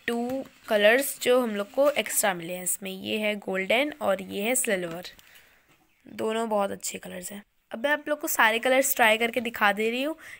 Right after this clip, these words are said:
कि आप लोग को इसको परचेज़ करने से पहले ये वीडियो आपको बहुत हेल्पफुल रहे। So, मैंने ये एक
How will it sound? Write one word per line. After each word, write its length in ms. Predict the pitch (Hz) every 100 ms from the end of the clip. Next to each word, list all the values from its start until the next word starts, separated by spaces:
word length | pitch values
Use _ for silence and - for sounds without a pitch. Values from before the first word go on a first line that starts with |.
| -
कि 80 | 269
आप 220 | 220 -
लोग 100 | 240
को 80 | 254
इसको 280 | 247 - 262
परचेज़ 480 | 240 214 226 233 -
करने 200 | 226 233
से 160 | 262
पहले 260 | 240 226 254
ये 260 | 247 214 220
वीडियो 280 | 220 233
आपको 200 | 226 -
बहुत 280 | 233 233 233
हेल्पफुल 380 | 202 175 185 180 -
रहे। 180 | 185 196 _ _ _ _ _
So, 240 | - 262 262
मैंने 220 | 247 233
ये 300 | 226 226 220 _ _ _ _ _
एक 280 | 226 226 -